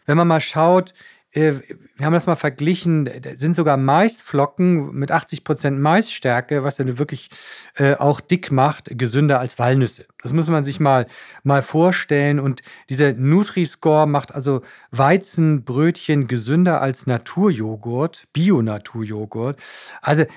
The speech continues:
das ist, oder Maisgrieß, Polenta gesünder als Oliven. Also es ist unfassbar, äh, welche, äh, w-, welche Volksverdummung dabei entsteht oder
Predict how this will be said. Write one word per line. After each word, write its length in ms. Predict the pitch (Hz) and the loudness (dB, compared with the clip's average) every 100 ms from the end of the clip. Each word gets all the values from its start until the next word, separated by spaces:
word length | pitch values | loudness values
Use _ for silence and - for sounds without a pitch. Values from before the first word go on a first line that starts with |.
| - | -6
das 160 | 156 151 | -2 0
ist, 160 | 196 165 | 0 0
oder 240 | 165 151 | 2 2
Maisgrieß, 680 | 135 143 190 196 160 165 - | 2 2 2 0 -2 -2 0
Polenta 480 | 160 147 170 180 143 | 0 2 2 2 0
gesünder 340 | 135 165 151 | 0 0 0
als 180 | 147 - | -4 -6
Oliven. 400 | 135 151 175 151 | -6 -4 -4 -4
Also 220 | 135 147 | -4 -6
es 80 | 170 | -6
ist 140 | 185 | -6
unfassbar, 1080 | 190 226 208 180 196 202 - 123 113 127 185 - - - - | -2 -2 0 2 2 0 -4 -6 -4 -2 -4 -6 -20 -20 -4
äh, 300 | 151 147 143 | 2 4 4
welche, 440 | 131 147 - 147 139 135 131 | 2 0 2 2 2 0 -2
äh, 280 | 143 131 117 - | -2 0 -2 -6
w-, 200 | 120 131 | -14 -6
welche 260 | 139 127 131 | -4 -4 -8
Volksverdummung 1160 | - 151 165 - - 135 110 143 170 160 135 - | -2 2 2 -2 -6 -6 0 2 4 2 0 -2
dabei 320 | 131 131 127 | -2 0 -2
entsteht 500 | 127 - - 147 151 | -4 -6 -4 -2 0
oder 180 | 143 | 0